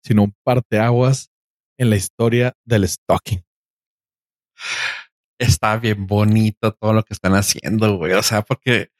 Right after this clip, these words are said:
Speaker 2: ah, las últimas actualizaciones son de que en, en la aplicación te sale así de que como tipo zombie con el, con
Speaker 1: Sí, los ojos
Speaker 2: ojitos
Speaker 1: salidos.
Speaker 2: salidos y todo. Y tú, "Güey, qué bonito están haciendo todo eso, güey". Está chido, está chido.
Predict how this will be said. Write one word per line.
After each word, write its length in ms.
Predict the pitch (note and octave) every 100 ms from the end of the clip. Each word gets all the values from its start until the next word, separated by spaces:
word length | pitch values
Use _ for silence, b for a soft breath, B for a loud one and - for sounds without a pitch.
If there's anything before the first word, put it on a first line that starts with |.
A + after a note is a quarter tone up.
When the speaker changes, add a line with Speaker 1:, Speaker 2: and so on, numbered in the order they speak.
| B B B B B _ _
Speaker 2:
ah, 280 | A#2+ C#2+ -
las 400 | C#3 C#3 C3 B2+
últimas 300 | B2 D#3+ E3
actualizaciones 580 | E3 D3 A#2+ A2 A2+ B2+
son 120 | C#3
de 100 | C3+
que 100 | C#3+
en, 260 | B2+ A2+ G#2+ -
en 140 | A2 A2
la 60 |
aplicación 500 | G#2 G#2+ G#2 - B2+
te 100 | C#3
sale 240 | B2 A2 A#2
así 160 | A2+
de 120 | A#2 A#2
que 260 | A2+ F2 B B B _ _ _ _ _
como 200 | A#2+ B2
tipo 240 | A2+ C3+
zombie 420 | B2+ A#2 A#2+ A#2+
con 240 | - A#2 G#2+
el, 360 | G#2 F#2+ G2 F#2+
con 300 | A2 G#2 G2+
Speaker 1:
Sí, 300 | F#2+ B2 B2+
los 120 | A#2+
ojos 160 | A#2+ A2+
Speaker 2:
ojitos 200 | A#2 C#3+
Speaker 1:
salidos. 420 | A#2+ G#2+ G#2+ G#2+ G#2+
Speaker 2:
salidos 680 | B2+ A#2 A2+ A2+ A#2 A#2 B2+
y 60 |
todo. 180 | A2 G2+
Y 40 | A#2
tú, 200 | - B2+
"Güey, 220 | F3 A3+
qué 120 | -
bonito 360 | C#4 D4+ D4 - -
están 180 | E4
haciendo 260 | E4 D#4 D4+
todo 200 | - D#4
eso, 380 | D4+ E4 - E4
güey". 380 | D#4 D#4+ D4+ A#3+ _ _ _ _ _ -
Está 80 |
chido, 280 | F#2+ F2 D2+
está 140 | - -
chido. 200 | -